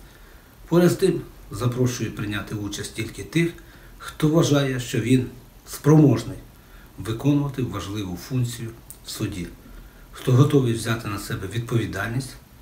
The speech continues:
за законність прийнятого рішення, можливість працювати у команді суддів, здатність своїми доводами переконати колег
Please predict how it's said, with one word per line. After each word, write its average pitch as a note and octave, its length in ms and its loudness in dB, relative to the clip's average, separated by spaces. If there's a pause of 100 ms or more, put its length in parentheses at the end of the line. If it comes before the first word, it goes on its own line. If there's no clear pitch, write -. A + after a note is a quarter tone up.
(200)
за A#2+ 140 -2
законність B2+ 520 -2
прийнятого A#2 460 -4
рішення, - 380 -10 (640)
можливість C3 540 6
працювати G2+ 560 -8 (1080)
у C3 120 2
команді G2+ 480 0
суддів, C3+ 440 0 (1200)
здатність B2+ 640 0 (500)
своїми A2+ 400 -2
доводами F#2 500 -4
переконати G#2+ 800 -6
колег B2 440 4